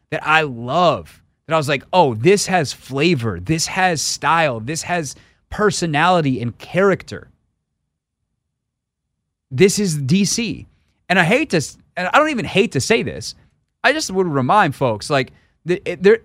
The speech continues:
it, people in D C are not more important than people in Maryland or people in Virginia. But the Maryland and Virginia parts of this matter because of the D C part of it. This is the city. It all starts here, and then it goes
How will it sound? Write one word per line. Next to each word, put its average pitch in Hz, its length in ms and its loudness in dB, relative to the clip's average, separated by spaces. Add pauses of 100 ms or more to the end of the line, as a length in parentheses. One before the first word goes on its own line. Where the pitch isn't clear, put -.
(160)
it, 175 400 -10
people 277 480 0
in 196 260 0
D 170 160 2
C 170 240 0
are 131 100 4
not 135 200 4
more 139 200 0
important 123 460 -4
than 113 140 -6
people 123 300 -4
in 110 100 -2
Maryland 113 380 -2
or 110 80 -4
people 113 320 -6
in 101 160 -10
Virginia. 90 520 -6 (480)
But 147 180 0
the 175 80 2
Maryland 240 420 2
and 185 100 -4
Virginia 156 400 0
parts 185 380 2
of 113 160 -4
this 123 220 -4
matter 151 360 2
because 131 440 2
of 113 180 0
the 123 100 0
D 127 160 2
C 143 240 -2
part 98 260 -6
of 78 100 -16
it. - 140 -20 (500)
This 190 240 2
is 214 200 0
the 127 80 -4
city. 95 520 2 (480)
It 170 100 6
all 233 160 8
starts 190 400 2
here, 107 540 -2 (340)
and 175 140 2
then 170 80 2
it 135 160 -6
goes 175 260 2